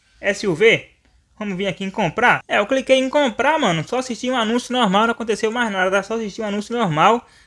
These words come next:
Vou tá fazendo o seguinte, vou sair aqui do jogo, entrar de novo, desligar a internet, tá? Vamos dar uma avaliada aqui no mapa no jogo, ver se vem nova coisa nova, tá?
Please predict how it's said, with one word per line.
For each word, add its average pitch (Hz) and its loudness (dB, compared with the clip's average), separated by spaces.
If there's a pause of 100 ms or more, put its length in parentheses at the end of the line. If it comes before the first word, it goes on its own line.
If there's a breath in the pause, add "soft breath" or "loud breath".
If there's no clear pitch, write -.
Vou 269 -6
tá 269 -4
fazendo 277 0
o - -2
seguinte, 190 -2
vou 202 0
sair 269 4
aqui 254 0
do 233 -2
jogo, 220 6
entrar 220 2
de 196 -6
novo, 208 0
desligar 202 0
a 208 -2
internet, 190 -4
tá? 190 -10 (300 soft breath)
Vamos 196 -4
dar 202 2
uma 202 0
avaliada 190 2
aqui 190 -6
no 190 -4
mapa 180 2
no 165 0
jogo, 185 2
ver 175 -2
se 175 -12
vem 175 -2
nova 170 -2
coisa 160 -4
nova, 185 4
tá? 190 -6